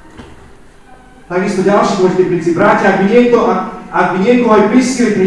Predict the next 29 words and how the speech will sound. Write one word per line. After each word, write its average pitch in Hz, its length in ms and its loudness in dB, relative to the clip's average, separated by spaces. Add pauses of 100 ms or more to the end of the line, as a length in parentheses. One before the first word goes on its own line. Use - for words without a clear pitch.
nejakom 214 320 0
poklesku, 226 560 0
vy 196 160 2
duchovní, 240 400 4
napravte 233 480 2
ho 175 100 4
v - 120 -2
duchu 208 200 -2
tichosti 220 500 -4 (260)
a 151 120 -4
daj 220 160 2
si 233 240 -2
pozor, 214 320 4
aby 202 400 0
si 220 240 -6
aj 196 240 0
ty 247 240 4
nepadol 180 480 0
do 175 80 2
pokušenia. 196 720 -6 (640)
Čo 214 240 -2
to 226 80 0
znamená? 180 640 -4 (800)
Keď 185 160 0
robíme 202 320 4
pastoráciu, 196 800 0
keď 165 80 -8
slúžime 202 480 0
ľuďom 214 240 2